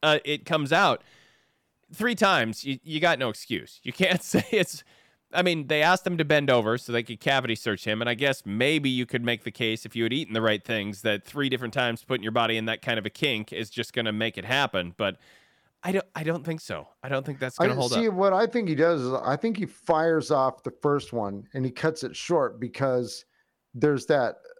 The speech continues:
Speaker 2: the initial indecency of
Speaker 1: Yeah,
Speaker 2: it.
Speaker 1: yeah.
Speaker 2: But then it's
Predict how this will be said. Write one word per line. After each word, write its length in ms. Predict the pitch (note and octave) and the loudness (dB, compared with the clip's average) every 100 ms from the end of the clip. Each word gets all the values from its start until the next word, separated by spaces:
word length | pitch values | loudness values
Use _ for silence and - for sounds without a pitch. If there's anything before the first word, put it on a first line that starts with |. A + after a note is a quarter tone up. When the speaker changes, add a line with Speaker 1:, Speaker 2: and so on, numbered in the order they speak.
| _ _ _ - - | _ _ _ -20 -16
Speaker 2:
the 160 | C3+ C3 | -6 -2
initial 520 | B2 C#3 F#3 - C#3+ | 2 4 2 2 0
indecency 760 | C3+ B2 C#3 C3+ - G2+ - G#2 | 0 0 -2 -2 -6 -8 -4 -2
of 80 | A#2+ | 0
Speaker 1:
Yeah, 140 | G2 | -2
Speaker 2:
it. 80 | - - _ | -4 -16 _
Speaker 1:
yeah. 280 | A#2 G#2 D#2+ - | -8 -4 -4 -2
Speaker 2:
But 280 | D#3 A#2 A2+ | -4 -4 2
then 580 | F#3 C#4 A3 A2+ F#2+ F#2 _ _ _ _ _ _ - | 4 6 4 0 -10 -16 _ _ _ _ _ _ -8
it's 220 | C#3+ | -8